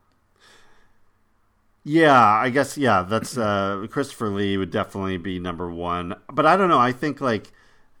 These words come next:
this portrayal is more entertaining to me than, like,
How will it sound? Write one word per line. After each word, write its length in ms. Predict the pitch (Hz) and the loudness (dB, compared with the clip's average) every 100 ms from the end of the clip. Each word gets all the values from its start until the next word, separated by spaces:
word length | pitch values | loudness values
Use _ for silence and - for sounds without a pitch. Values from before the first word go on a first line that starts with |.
| - - - | -20 -20 -20
this 680 | - - 156 117 101 127 127 | -20 -18 -12 -4 0 0 -2
portrayal 880 | 156 151 - 156 160 165 170 170 - | -4 -4 0 0 2 0 -2 -6 -6
is 160 | 113 | -4
more 240 | 113 120 113 | 0 0 0
entertaining 720 | 113 101 - 107 107 123 135 | -2 -4 -4 -4 -2 -2 -4
to 100 | 139 | -4
me 340 | 135 143 147 | -2 -2 -2
than, 240 | 143 120 104 | -4 -2 0
like, 340 | 101 92 87 | 2 0 -2